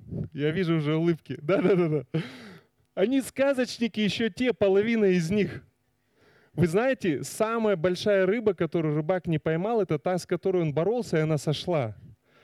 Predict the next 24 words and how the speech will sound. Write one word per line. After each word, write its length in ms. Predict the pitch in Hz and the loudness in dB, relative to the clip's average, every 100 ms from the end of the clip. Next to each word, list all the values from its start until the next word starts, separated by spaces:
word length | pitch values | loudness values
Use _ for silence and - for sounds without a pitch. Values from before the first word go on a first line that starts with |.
| _ | _
Возможно, 400 | 151 156 226 220 | -4 -2 0 0
она 160 | 220 220 | 2 2
была 240 | 202 208 | 2 2
такая, 420 | 202 208 240 247 214 | 2 -2 -2 -2 0
но 140 | 190 | 0
когда 480 | 190 185 214 220 196 | 0 -2 0 2 0
ры-, 200 | 180 196 | 0 0
нормальный 520 | 185 196 214 202 175 | 0 0 0 2 2
рыбак 320 | 180 196 190 180 | 2 2 0 0
рассказывает, 600 | 180 - 240 214 175 190 | -2 -2 -2 2 2 2
это, 220 | 185 190 | 2 0
говорит, 240 | 180 170 | -2 0
это 200 | 175 180 | 0 0
самая 460 | 151 202 175 175 147 | -2 -2 0 0 0
большая, 640 | 151 147 - 180 156 127 | 0 -2 -2 -2 0 0
у 40 | |
них 240 | 151 175 131 | 0 -2 -2
глаз 380 | 160 196 180 147 | 0 0 0 -2
был 220 | 156 147 | -4 -2
вот 180 | 147 - | -2 -4
такой 380 | 151 - 160 | -6 -2 -2
и 40 | 131 | 0
так 220 | 147 131 | -4 -2
далее. 380 | 185 170 120 | -2 0 -4